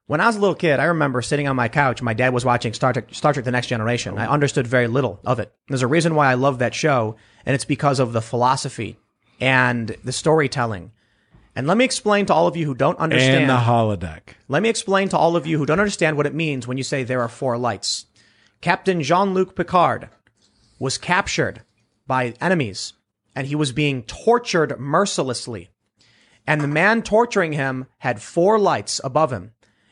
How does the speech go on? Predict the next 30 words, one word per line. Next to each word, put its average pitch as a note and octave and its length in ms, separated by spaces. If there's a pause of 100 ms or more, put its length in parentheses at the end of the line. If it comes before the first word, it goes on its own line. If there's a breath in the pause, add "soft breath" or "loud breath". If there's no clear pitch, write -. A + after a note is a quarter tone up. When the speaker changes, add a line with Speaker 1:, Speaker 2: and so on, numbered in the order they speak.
(100)
Speaker 1:
And C#3+ 160
he D3+ 100
asked F#3 420
Captain F3+ 300
Picard, B2 400
"How D#3+ 220
many A#3+ 220
lights G3+ 380
are B2+ 200
there?" F#2+ 300 (180)
And A2 80
Picard D#3 400
said, C3 380 (420)
"There C3 160
are G#2+ 100
four." E3 520 (260)
And C#3 100
then D3+ 80
he C#3 80
presses G3+ 400
a B3 60
button, C#3+ 420
activating D3+ 440
a C3 40
torture G3 380
device, A#2+ 460
and C#3 160
says, C#3 340
"You're C3 80
mistaken. B2+ 600